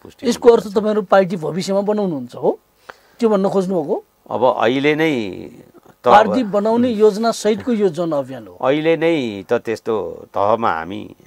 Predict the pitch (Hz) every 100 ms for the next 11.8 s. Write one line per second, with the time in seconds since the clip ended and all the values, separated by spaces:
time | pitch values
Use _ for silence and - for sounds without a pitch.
0 | - 90 90 92 85 95 - 87 87 92
1 | 92 95 92 95 85 95 92 87 87 90
2 | 87 90 80 82 92 90 - 95 90 110
3 | - _ _ _ 98 104 113 - 107 110
4 | 127 127 104 90 117 - _ _ _ _
5 | _ 90 87 92 90 117 107 - 123 113
6 | 104 98 87 82 85 113 - 143 151 _
7 | 208 208 190 160 147 135 151 170 190 _
8 | _ _ _ - - 80 107 143 156 165
9 | - 120 123 - 143 147 156 151 120 131
10 | 123 123 143 - 170 214 - - 135 139
11 | 135 _ 143 110 101 98 87